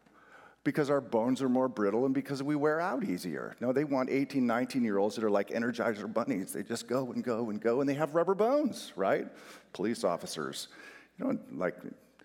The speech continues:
bring a police officer in at the age of sixty. No, you need a young guy who's hopefully not dumb, but, you know, has got a lot of strength. So you guys know we have this really cool young adult ministry going on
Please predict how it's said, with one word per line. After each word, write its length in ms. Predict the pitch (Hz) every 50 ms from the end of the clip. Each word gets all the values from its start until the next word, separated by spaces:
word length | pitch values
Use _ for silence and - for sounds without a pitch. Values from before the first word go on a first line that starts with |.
| - - - - - - _ _ _ -
bring 160 | - 110 107
a 60 | 98
police 420 | 82 - - - 113 110 110 110 123
officer 400 | 98 98 - - - 92 90 95
in 140 | 113 123
at 120 | 117 - -
the 120 | 90 87
age 160 | 92 104 95
of 80 | 85 -
sixty. 500 | - - - 147 - - - 113 110 117
No, 240 | 120 135 180 247 277
you 80 | 262
need 220 | 113 104 117 143 -
a 40 | 104
young 280 | 98 117 135 247 294
guy 320 | - - 69 64 67 67 69
who's 360 | 82 80 82 - - - 113 92 - _ _ _ _ _ _ _ _ _ _
hopefully 260 | - 123 104 110 113
not 200 | 107 110 117 101
dumb, 200 | 85 90 82 101
but, 220 | 117 139 131 - -
you 80 | 156
know, 160 | 160 123 107 135
has 360 | 139 156 165 - - - - - _ _ _ _ _ _ _ _ - - - - - - - - - _ _ - - - - - - - - -
got 100 | 131 131
a 80 | 147 160
lot 140 | 170 180
of 80 | 208 -
strength. 640 | - - 294 294 277 202 85 87 - - - - - - - - - _ _ - - - - -
So 300 | - - - 196 175 160 - - - - - -
you 100 | - 185
guys 180 | 180 196 185 -
know 80 | 185 175
we 120 | 175 165
have 120 | 165 151
this 200 | 139 143 - -
really 200 | 139 151 147 143
cool 380 | 139 143 - 131 135 131 120 120
young 220 | 120 127 123 120
adult 200 | 117 110 113 110 95
ministry 400 | 107 104 101 95 - 101 92 82
going 240 | - 98 92 87 82
on 260 | 78 76 67 69 -